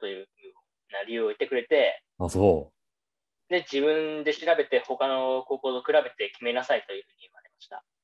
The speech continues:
Speaker 2: うん。
Speaker 1: それで、いろいろなものを調べた結果、
Speaker 2: うん。
Speaker 1: 最終的にゼロ校に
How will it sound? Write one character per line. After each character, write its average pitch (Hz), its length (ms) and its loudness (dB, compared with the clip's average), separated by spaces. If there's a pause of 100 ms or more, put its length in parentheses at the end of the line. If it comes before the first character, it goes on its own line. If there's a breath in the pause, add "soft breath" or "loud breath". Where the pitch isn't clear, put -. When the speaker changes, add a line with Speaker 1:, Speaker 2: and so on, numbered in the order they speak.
(140)
Speaker 2:
う 92 320 -2
ん。 - 20 -20
Speaker 1:
そ - 80 0
れ 165 80 4
で、 175 340 2 (100)
い 147 60 -2
ろ 160 140 6
い - 20 6
ろ 156 140 4
な 151 140 4
も 147 100 2
の 139 140 2
を - 20 2
調 127 220 0
べ 110 80 -4
た 101 100 -8
結 - 240 -20
果、 - 380 2 (240)
Speaker 2:
う 104 100 0
ん。 76 320 -4
Speaker 1:
最 143 240 0
終 147 160 -4
的 143 160 -2
に 143 160 0
ゼ 135 80 -2
ロ 117 120 2
校 113 160 -4
に 104 300 -10